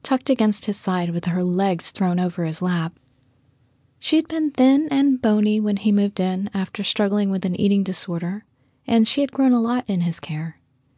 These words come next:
He can't pinpoint exactly when her body changed, as he wasn't paying close attention. But now that she was growing more and more physical in her displays of affection,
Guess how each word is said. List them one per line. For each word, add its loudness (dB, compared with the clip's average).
He 0
can't -8
pinpoint 2
exactly 0
when 2
her -2
body 0
changed, 0
as 2
he 0
wasn't 2
paying 0
close -2
attention. -4
But 4
now 2
that -4
she 0
was 0
growing 0
more 0
and 2
more 2
physical -4
in -2
her -4
displays -2
of -6
affection, -4